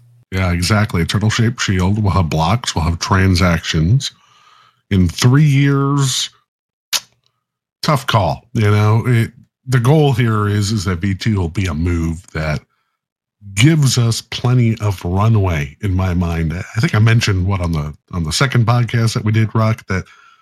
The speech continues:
I'm already starting to put some thought, at least from my perspective, into what the next generation beyond V two looks like. But I don't know when that timing is gonna land. I, I mean, we kinda talked about that a little bit before, that quantum aspect.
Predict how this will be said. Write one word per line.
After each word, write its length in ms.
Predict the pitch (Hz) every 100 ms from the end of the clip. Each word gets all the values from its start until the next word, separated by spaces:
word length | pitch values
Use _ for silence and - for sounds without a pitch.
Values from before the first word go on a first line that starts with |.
| _ _ -
I'm 100 | 135
already 160 | 180
starting 280 | - 175 226
to 60 | 147
put 120 | 117
some 100 | 101
thought, 500 | - 101 95 95 -
at 120 | 92
least 220 | - 110 -
from 200 | 104 92
my 240 | 90 101
perspective, 800 | - 98 - 95 87 - 90 78 - _ _ _ -
into 840 | 123 135 147 143 123 120 110 110
what 420 | 107 101 104 107 _
the 100 | 104
next 400 | 101 90 - -
generation 680 | 107 104 98 90 101 - 104
beyond 440 | 92 95 98 101 98
V 200 | 107 110
two 200 | - 98
looks 360 | 87 104 -
like. 340 | 135 143 - - _ _ _ _ _ 107
But 280 | 101 123
I 100 | 123
don't 160 | 160 151
know 100 | 127
when 200 | 117 123
that 180 | 120 -
timing 340 | 107 104 104
is 100 | 101
gonna 200 | 101 90
land. 420 | 85 90 73 64 92
I, 180 | 92 -
I 40 |
mean, 140 | 98 104
we 100 | 117
kinda 220 | 185 131
talked 320 | - 107 104
about 260 | 110 101 95
that 140 | 101
a 40 | 95
little 240 | 101 98
bit 180 | 95 -
before, 320 | 87 101 101
that 160 | 85 -
quantum 520 | - 104 113 - 131
aspect. 680 | 127 131 131 - 143 147